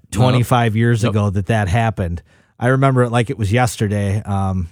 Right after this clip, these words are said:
Speaker 2: you know, Terrell Fletcher, Brent Moss before he got arrested.
Speaker 1: Mm-hmm.
Speaker 2: Um, you had, uh, uh, Darrell Bevell at quarterback.
Speaker 1: Yep.
Speaker 2: You had, uh, uh, Barry Alvarez. It was his first, first good team. I, I'll never forget.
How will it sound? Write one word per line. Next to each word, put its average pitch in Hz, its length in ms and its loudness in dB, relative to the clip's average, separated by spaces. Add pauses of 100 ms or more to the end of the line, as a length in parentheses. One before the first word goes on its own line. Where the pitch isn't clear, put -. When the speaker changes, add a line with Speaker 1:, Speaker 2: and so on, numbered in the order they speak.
(100)
Speaker 2:
you 107 100 -4
know, 92 100 -2
Terrell 117 320 2
Fletcher, 131 480 2
Brent 123 340 0
Moss 123 380 0
before 117 320 -2
he 113 80 -2
got 107 160 -2
arrested. 131 540 0
Speaker 1:
Mm-hmm. 120 600 -2
Speaker 2:
Um, 98 460 -2
you 95 100 0
had, 101 300 0
uh, 90 320 -4 (680)
uh, 98 180 -4
Darrell 131 280 4
Bevell 135 380 2
at 107 60 -8
quarterback. 151 680 4
Speaker 1:
Yep. - 140 -2
Speaker 2:
You 127 140 0
had, 120 260 0
uh, 113 100 -6
uh, 107 540 -6
Barry 104 560 0
Alvarez. 143 480 2
It 135 80 -2
was 120 120 0
his 113 200 0
first, - 560 0 (340)
first 143 400 0
good 139 240 2
team. 143 340 2
I, 139 120 2
I'll 143 240 0
never 180 240 4
forget. 147 640 0